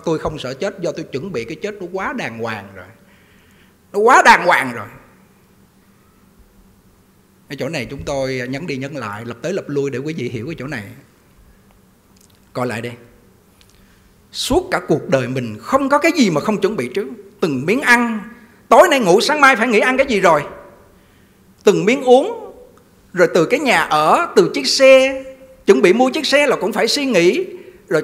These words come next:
cho con cái đi học hành, cái gì cũng lo mà để toàn tâm vô trong đó lo luôn. Mà cuối cùng gì? Có mang đi được không? Không mang đi được. Nhưng mà phải lo không?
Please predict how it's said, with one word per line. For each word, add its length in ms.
cho 100
con 240
cái 200
đi 100
học 200
hành, 240
cái 360
gì 220
cũng 220
lo 220
mà 120
để 160
toàn 480
tâm 200
vô 100
trong 200
đó 120
lo 220
luôn. 320
Mà 120
cuối 300
cùng 240
gì? 220
Có 80
mang 220
đi 100
được 240
không? 120
Không 120
mang 140
đi 100
được. 240
Nhưng 120
mà 80
phải 200
lo 260
không? 120